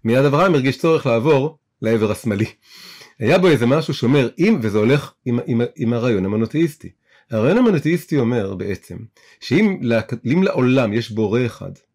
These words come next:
ושורש אחד למציאות, זה אומר שכל התפיסות והדעות וההשקפות והאמונות, בצורה זו או אחרת, הם משתלשלים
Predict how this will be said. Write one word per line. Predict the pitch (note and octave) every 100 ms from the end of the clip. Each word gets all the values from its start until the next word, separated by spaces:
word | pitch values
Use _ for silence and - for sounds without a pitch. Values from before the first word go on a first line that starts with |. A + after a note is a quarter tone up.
| _ G#2
ושורש | - - E3 F3 D3+
אחד | C#3+ C3
למציאות, | B2 A2+ - G2+ - _ _ - - -
זה | A2
אומר | C#3 D#3
שכל | C#3+ - - F3 F3+ G3 G#3 G#3 G#3+ G#3+ - _ _ -
התפיסות | D3 - D#3 - C#3+ B2 - G#2+
והדעות | B2+ A#2+ - B2 A2+ A2+
וההשקפות | A2+ A#2 A#2 - D3+ - A#2+ A2 A2+
והאמונות, | A2+ A#2+ E3 D#3 F3 C#3 C#3 - _ _ _ -
בצורה | B2+ - - D3 G3 B3
זו | E3 B3+
או | C#4
אחרת, | F3 A#3 A3 B2 C#3+ - _ _ _ _ _ _ _
הם | C#3+ D3+
משתלשלים | C#3+ - D3+ C3+ - C#3 C#3+ E3 F#3+